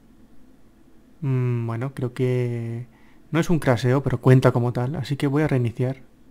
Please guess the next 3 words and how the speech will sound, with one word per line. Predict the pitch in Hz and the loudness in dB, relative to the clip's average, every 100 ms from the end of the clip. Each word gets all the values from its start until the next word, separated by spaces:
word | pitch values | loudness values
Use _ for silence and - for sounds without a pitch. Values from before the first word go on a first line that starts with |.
| - - _ - - - - - _ - - - - - - - - - - - - - - - - - - - - | -20 -20 _ -20 -20 -20 -20 -20 _ -20 -20 -18 -18 -20 -20 -20 -18 -16 -14 -16 -16 -16 -16 -14 -16 -16 -20 -18 -16
Estúpido. | - - - - - - - - - - | -14 -10 -10 -10 -16 -20 -20 -20 -20 -16
Ah, | - - - - - - - - - - - | -16 -16 -20 -20 -20 -20 -20 -20 -20 -20 -20
craseo. | - - 175 | -12 -6 -6